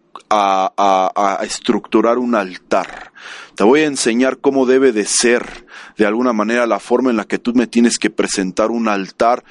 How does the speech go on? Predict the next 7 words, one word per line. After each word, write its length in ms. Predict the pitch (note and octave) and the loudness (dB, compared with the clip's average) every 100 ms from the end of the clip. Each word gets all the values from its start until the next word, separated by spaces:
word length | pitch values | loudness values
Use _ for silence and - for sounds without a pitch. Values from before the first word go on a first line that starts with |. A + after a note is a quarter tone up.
| - - _ | -20 -20 _
porque, 880 | G#2+ G#2 - A2+ G#2+ G#2 G#2 G#2 G2+ G2 A2+ | -2 -2 -2 0 2 2 2 4 4 0 0
eh, 200 | A#2 G#2+ | 2 2
de 100 | A2 | 0
alguna 300 | A2 B2+ D#3 | 0 -2 -2
manera 360 | C#3 A#2+ B2+ C3 | 0 -2 -2 -2
los 180 | G#2 | -4
jóvenes... 680 | - A#2 B2 B2+ D3+ F3 - | -2 2 4 2 0 -6 -12